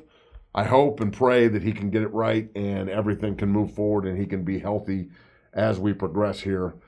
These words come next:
uh, with the Denver Broncos. So the Broncos and the Browns play Sunday, and then the Broncos hit the bye week. Like I said, we'll have Andrew Mason,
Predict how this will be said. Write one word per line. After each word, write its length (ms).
uh, 180
with 180
the 60
Denver 260
Broncos. 460
So 520
the 140
Broncos 640
and 80
the 40
Browns 460
play 260
Sunday, 480
and 140
then 80
the 60
Broncos 420
hit 120
the 60
bye 220
week. 260
Like 200
I 60
said, 280
we'll 140
have 180
Andrew 280
Mason, 500